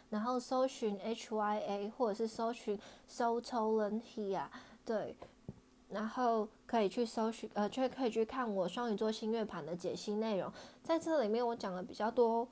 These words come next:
逻辑跟分析的方法，所以有兴趣的朋友可以上去收听。好，那，呃，如果没有想要收听的朋友，也可以去看我在 Soul Talent 的 Instagram 上面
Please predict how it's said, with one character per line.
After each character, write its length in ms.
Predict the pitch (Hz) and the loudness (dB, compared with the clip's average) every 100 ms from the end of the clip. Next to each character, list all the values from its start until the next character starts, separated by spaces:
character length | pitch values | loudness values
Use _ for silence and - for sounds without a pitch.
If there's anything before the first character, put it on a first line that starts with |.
| - | -6
逻 220 | 220 196 202 | 0 2 0
辑 280 | - 190 | -2 -6
跟 180 | 190 214 | -2 -2
分 180 | 226 208 | -2 -4
析 200 | 214 226 | -2 0
的 100 | 190 | 0
方 320 | 185 196 202 | -2 -6 -6
法， 240 | 214 202 214 | -4 -6 -6
所 160 | - | -2
以 40 | 226 | 0
有 100 | 214 | 0
兴 240 | 196 226 | -2 -4
趣 140 | 220 254 | -2 0
的 80 | 208 | 0
朋 140 | 214 | 0
友 120 | 202 147 | -4 -4
可 160 | 240 | -6
以 80 | - | -6
上 200 | - 196 | -4 -4
去 140 | 226 | -2
收 300 | 202 - 190 | -4 -2 -4
听。 340 | 185 - 202 202 - - - | -2 -2 -2 -4 -12 -20 -12
好， 200 | - - - - - - - - - | -12 -12 -16 -20 -20 -20 -20 -20 -8
那， 440 | 277 277 247 226 - - - | -2 0 0 -2 -6 -14 -4
呃， 140 | 208 202 220 | -2 0 0
如 260 | 254 262 | 2 4
果 100 | 320 | 4
没 100 | 302 | 4
有 80 | 240 | 2
想 160 | 247 202 | 0 0
要 80 | 220 | 0
收 180 | 233 | -2
听 120 | 226 226 | -2 0
的 60 | |
朋 120 | 220 | 0
友， 100 | 202 185 | -2 -2
也 140 | 127 | -4
可 220 | - 254 | -2 -2
以 40 | 214 | 0
去 160 | 254 | -2
看 260 | 247 262 233 | -6 -4 -2
我 140 | 185 | -2
在 280 | 175 214 214 | -2 -2 -2
Soul 220 | - 202 | -2 -4
Talent 260 | 226 220 185 | -2 -2 -2
的 80 | 180 | -4
Instagram 640 | 202 220 - 185 180 135 | -2 -2 -2 -4 -4 -6
上 160 | - 208 | -4 -2
面 240 | 214 214 | 0 -2